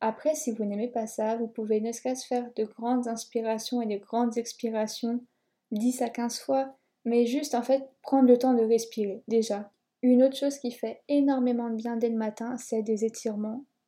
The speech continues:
Euh, bon, je fais de la danse, donc je ne suis pas très objective, mais,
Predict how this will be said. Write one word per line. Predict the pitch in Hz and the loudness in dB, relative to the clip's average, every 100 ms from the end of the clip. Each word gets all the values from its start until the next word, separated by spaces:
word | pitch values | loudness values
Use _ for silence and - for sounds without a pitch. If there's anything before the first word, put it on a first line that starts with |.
| - | -8
Euh, | 220 214 | -6 -4
bon, | 208 202 | -6 -8
je | 214 226 | -6 -6
fais | - 226 | -2 -2
de | 220 | 0
la | 220 | 0
danse, | 220 220 214 | -2 -4 -2
donc | 220 214 | -2 2
je | 240 | 2
ne | 233 | 0
suis | - 233 | -6 -4
pas | 220 | -4
très | 214 - 220 | -2 0 2
objective, | 196 208 220 - 277 277 262 _ _ _ - | 2 0 -4 0 2 2 0 _ _ _ -10
mais, | 233 233 233 226 | -4 0 0 0